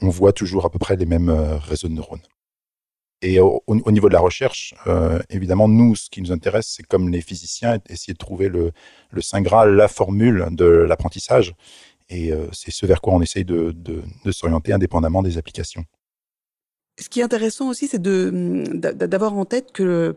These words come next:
Speaker 2: pour les micro-travailleurs, la destination de leur travail est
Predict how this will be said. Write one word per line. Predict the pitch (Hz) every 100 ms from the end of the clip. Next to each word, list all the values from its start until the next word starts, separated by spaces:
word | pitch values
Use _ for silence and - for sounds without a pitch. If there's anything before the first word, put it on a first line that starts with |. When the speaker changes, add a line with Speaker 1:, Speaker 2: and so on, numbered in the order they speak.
| -
Speaker 2:
pour | 214
les | 220
micro-travailleurs, | 214 - 196 185 180 190 247 262 185 - - _
la | 180 165
destination | 156 208 226 220 202 - - 254 233
de | 175
leur | 175 -
travail | - 185 185 214 226 180 _ _ _ _ -
est | 202 202 196